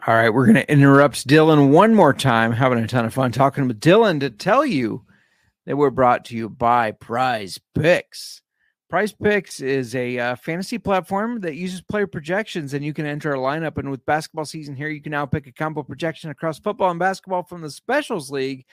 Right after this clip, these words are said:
a league created specifically for combo projections that includes two or more players from different sports or leagues. For example, you could take, uh, let's say, let's go ahead and stick with Chicago, Zach LaVine. I know he might be on his way out,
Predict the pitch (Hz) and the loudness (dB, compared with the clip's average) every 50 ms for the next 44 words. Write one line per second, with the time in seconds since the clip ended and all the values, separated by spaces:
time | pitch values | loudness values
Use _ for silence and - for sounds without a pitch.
0 | _ _ _ _ _ - 160 175 185 190 160 - 196 196 180 160 143 - _ 165 | _ _ _ _ _ -4 -2 0 0 -2 -2 -6 -6 -6 -6 -8 -10 -14 _ -18
1 | 156 - 170 151 170 143 151 147 131 - 131 117 - 147 143 139 135 123 - - | -16 -16 -14 -14 -12 -10 -10 -12 -12 -12 -14 -10 -8 -6 -4 -4 -4 -6 -6 -8
2 | - 139 131 123 - - 127 117 127 120 117 - - 165 165 160 131 - - 185 | -6 -6 -8 -8 -8 -12 -10 -10 -10 -10 -12 -10 -4 -2 -2 -2 -2 -4 -2 -2
3 | 208 208 175 147 131 - - 131 131 123 120 120 117 - - 117 113 113 110 - | -2 -2 -2 -4 -6 -6 -6 -6 -6 -4 -6 -6 -8 -10 -10 -10 -8 -10 -10 -10
4 | 113 110 - - - 208 220 208 196 - - - - 208 226 240 220 175 147 139 | -14 -18 -10 -2 2 4 4 4 2 -2 -8 -4 2 4 4 4 4 2 0 -2
5 | 135 131 127 127 - - _ _ - _ _ _ _ _ _ 202 202 180 143 131 | -4 -4 -6 -10 -18 -20 _ _ -20 _ _ _ _ _ _ -4 -4 -2 -4 -4
6 | 160 185 214 180 143 104 - - - 127 147 - - 180 127 - 156 151 143 143 | -6 -4 -4 -6 -8 -10 -10 -10 -10 -10 -8 -6 -6 -6 -6 -6 -6 -6 -6 -6
7 | 135 - 151 143 143 139 143 139 - - - - - - - - 427 415 403 370 | -6 -6 -6 -4 -4 -4 -4 -6 -8 -12 -12 -12 -16 -16 -12 -10 -8 -6 -6 -8
8 | 359 - - 190 190 - - - 220 220 214 208 202 202 202 202 190 - - 151 | -8 -8 -10 -10 -10 -10 -8 -4 -4 -2 -2 -2 -4 -4 -6 -10 -12 -12 -12 -12
9 | 151 - - 196 185 - - - 156 131 127 139 143 135 131 139 131 151 - 185 | -10 -8 -10 -10 -10 -12 -10 -8 -8 -6 -6 -6 -6 -6 -4 -4 -6 -6 -6 -8
10 | 170 139 151 143 147 143 135 127 127 135 143 151 156 165 160 151 143 139 147 151 | -6 -6 -6 -6 -6 -6 -8 -8 -8 -6 -6 -6 -6 -6 -4 -6 -6 -6 -6 -6
11 | 156 156 - - - - 151 156 160 156 151 170 156 139 131 117 120 117 - | -4 -6 -6 -8 -10 -10 -8 -8 -8 -10 -10 -8 -8 -6 -6 -8 -8 -10 -14